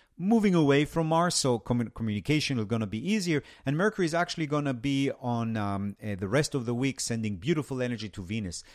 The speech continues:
which actually means that art and communication are mixed together. So if you have a business that has to do with beauty, design, colors, art, law, justice,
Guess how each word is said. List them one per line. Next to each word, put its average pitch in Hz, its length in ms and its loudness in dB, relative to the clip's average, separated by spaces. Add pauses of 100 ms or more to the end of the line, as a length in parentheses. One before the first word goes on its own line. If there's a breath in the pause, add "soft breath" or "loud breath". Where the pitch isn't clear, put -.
which - 180 -8
actually 139 280 -6
means 131 240 -4
that 104 220 -8
art 139 420 -2
and 107 160 -8
communication 113 720 -4 (220 soft breath)
are 101 100 -4
mixed 131 320 0
together. 147 360 -2
So 110 160 -6
if 101 160 -8
you 110 60 -2
have 107 160 -4
a 104 60 -8
business 143 460 -4 (260 loud breath)
that 117 120 -2
has 131 200 -2
to 131 80 -6
do 120 160 -2
with 120 200 -2
beauty, 127 360 -4
design, 117 500 -4
colors, 120 480 -2
art, 131 440 0
law, 113 420 2
justice, 120 600 -4